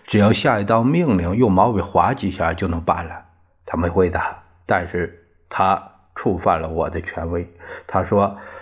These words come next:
他要把我的所作所为汇报给上海和英国，随他去吧。他已经无法再挽回那些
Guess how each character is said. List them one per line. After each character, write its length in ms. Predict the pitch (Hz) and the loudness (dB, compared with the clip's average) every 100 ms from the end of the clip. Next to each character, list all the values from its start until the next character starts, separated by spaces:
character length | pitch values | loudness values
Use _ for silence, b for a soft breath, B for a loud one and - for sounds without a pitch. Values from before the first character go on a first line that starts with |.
| B B | B B
他 160 | - 113 | -4 0
要 160 | 120 101 | 2 4
把 220 | 104 113 | 4 4
我 220 | 92 85 | 2 0
的 200 | 101 110 | 0 0
所 360 | - - 90 87 | -2 -2 0 2
作 160 | 120 | 2
所 180 | 110 90 | 2 0
为 340 | 85 95 123 - - | 0 0 -2 -6 -10
汇 380 | - 135 95 90 | 2 2 2 2
报 240 | 107 92 | 2 2
给 160 | 87 87 | 0 -2
上 320 | 123 101 87 | 0 0 -2
海 180 | 78 82 | -4 -4
和 140 | 92 | -4
英 260 | 90 120 101 | -2 0 0
国， 380 | 87 - - - - - | -2 -4 -10 -20 -20 -14
随 260 | - 92 | 0 0
他 140 | 95 101 | 2 -2
去 280 | - - 80 | -2 -4 -6
吧。 160 | - - B B | -8 -16 B B
他 180 | - 110 | -4 -4
已 100 | 90 | -2
经 160 | 92 87 | -4 -2
无 260 | 98 147 | 2 0
法 240 | - 92 85 | 2 2 2
再 160 | 104 | 0
挽 300 | 90 87 - | 0 0 -2
回 260 | - 90 95 | -4 -4 0
那 180 | 104 90 | 0 -2
些 300 | - 101 | 0 -2